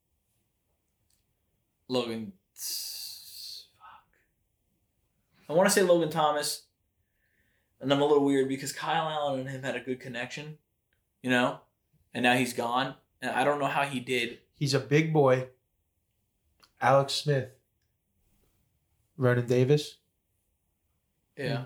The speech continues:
Speaker 2: He, he's
Speaker 1: Who, did he
Speaker 2: got a
Speaker 1: have? Who else did he have?
Speaker 2: I mean, Vernon Davis was mostly his tight end in
Speaker 1: Oh, Kelce.
Speaker 2: San Fran when they were there. Yeah, he had Kelce. He loves
Speaker 1: All
Speaker 2: his,
Speaker 1: right.
Speaker 2: he loves his big guys.
Speaker 1: Give
Speaker 2: Logan
Speaker 1: me,
Speaker 2: Tho-, Logan
Speaker 1: give
Speaker 2: Thomas.
Speaker 1: me
Speaker 2: I'll
Speaker 1: Logan
Speaker 2: take Logan
Speaker 1: Thomas.
Speaker 2: Thomas.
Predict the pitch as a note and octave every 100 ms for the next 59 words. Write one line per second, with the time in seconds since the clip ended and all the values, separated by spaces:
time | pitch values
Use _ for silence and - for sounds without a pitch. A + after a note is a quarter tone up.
0 | - C#3 C#3+ D3+ D3 C3+ D3+ D#3+ D#3 B2+
1 | A#2 G#2+ - _ _ _ _ _ _ _
2 | _ - C#3 D3 C#3 D#3+ D#3 D3 C#3 -
3 | C3 B2+ B2+ B2+ C3+ B2 B2 C3 B2+ B2
4 | B2 A#2+ - B2+ B2 A#2+ - - C#3+ C3+
5 | A3 A3+ - C3+ C3 C3 B2+ B2+ B2+ B2+
6 | B2+ C3 D3 A#2+ A#2+ A#2+ A#2+ B2 B2 A#2+
7 | C3+ C3 C3 E3 E3 D3+ - D3 F#3 F#3+
8 | F3+ E3+ D3 C#3+ C#3 C#3 C#3 - _ _
9 | _ - D#3 D#3+ E3 E3+ F#3+ G3 G3 D3+
10 | D#3+ E3 D#3+ D#3 - E3 B2 C3+ C3+ C3+